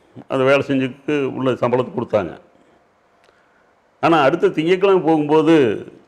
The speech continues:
ஒரு நாலு பேர்த்த, என்னையும் சேர்த்து நாலு பேர்த்த கூப்பிட்டு போய் டாக்டர்கிட்ட வந்து வேலை செய்யறதுக்கு தகுதி இருக்குதாங்கிறது, அதாவது வயசு இருக்கான்னு தெரியறதுக்காக சர்டிஃபிகேட் வாங்கிட்டு வான்னு சொல்லிட்டாங்க.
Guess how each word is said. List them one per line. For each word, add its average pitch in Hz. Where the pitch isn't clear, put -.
ஒரு 131
நாலு 151
பேர்த்த, 160
என்னையும் 147
சேர்த்து 139
நாலு 131
பேர்த்த 131
கூப்பிட்டு 117
போய் 123
டாக்டர்கிட்ட 151
வந்து 135
வேலை 156
செய்யறதுக்கு 160
தகுதி 170
இருக்குதாங்கிறது, 131
அதாவது 123
வயசு 127
இருக்கான்னு 143
தெரியறதுக்காக 123
சர்டிஃபிகேட் 131
வாங்கிட்டு 120
வான்னு 110
சொல்லிட்டாங்க. 87